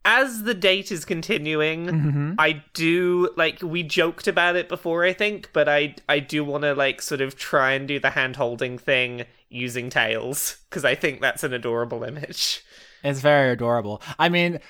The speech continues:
Speaker 2: we had to leave some mystery here, uh, because we're, <laughs> we're gentlemen and gentle ladies on this show. But, like,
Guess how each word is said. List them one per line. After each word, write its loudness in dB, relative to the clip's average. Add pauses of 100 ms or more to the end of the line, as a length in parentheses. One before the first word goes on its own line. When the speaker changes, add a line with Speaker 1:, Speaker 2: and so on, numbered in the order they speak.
(280)
Speaker 2:
we 4
had 6
to 4
leave 2
some 2
mystery 2
here, 4 (180)
uh, 8
because 2 (160)
we're, 2 (280)
<laughs> 6
we're 6
gentlemen 4
and 4
gentle 4
ladies 0
on -2
this 0
show. -2 (400)
But, 6
like, 2